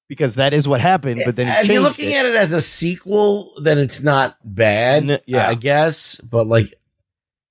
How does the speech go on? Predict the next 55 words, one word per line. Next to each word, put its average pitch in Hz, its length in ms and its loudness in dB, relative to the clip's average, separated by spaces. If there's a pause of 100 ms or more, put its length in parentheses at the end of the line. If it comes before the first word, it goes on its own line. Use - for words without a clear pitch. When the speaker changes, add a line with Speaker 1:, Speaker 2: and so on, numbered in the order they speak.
(120)
Speaker 2:
it's - 300 -4
not 170 260 0
really 180 240 0
a 170 60 0
sequel. 180 480 0
It's - 100 -6
a 123 60 0
retelling 139 680 0
of 127 120 -2
the 117 100 -2
story. 131 460 2
Speaker 1:
It's 139 60 2
Speaker 2:
or - 60 0
Speaker 1:
like - 100 2
a 156 60 2
what 147 260 0
if 160 200 2
version 117 560 0
of 101 240 -2
the 107 80 -8
story. 131 420 -2
Speaker 2:
Yeah. 92 540 0
Speaker 1:
What 135 240 -2
if 120 180 2
he - 60 -6
Speaker 2:
I 127 60 -2
don't 156 80 2
know. 127 60 2 (120)
Speaker 1:
didn't? 175 160 0
Speaker 2:
I 135 180 -2
don't 107 140 2
know. 95 340 2 (460)
What 127 180 -2
if 160 180 2
Speaker 1:
Everybody. 135 460 2
Speaker 2:
they 104 120 -10 (500)
just 117 240 0
did 127 180 2
it 123 80 0
the 113 100 -6
right 113 240 0
way? 92 420 -2 (120)
How 95 60 -10
about 95 140 -2
Speaker 1:
And 98 80 2
Speaker 2:
that? 185 40 2
Speaker 1:
then 220 200 2
to 196 100 2
have 190 480 0
Will 185 180 4
Forte 156 680 2
as, 127 200 0
like, 139 220 0
the 143 100 0
older 127 640 2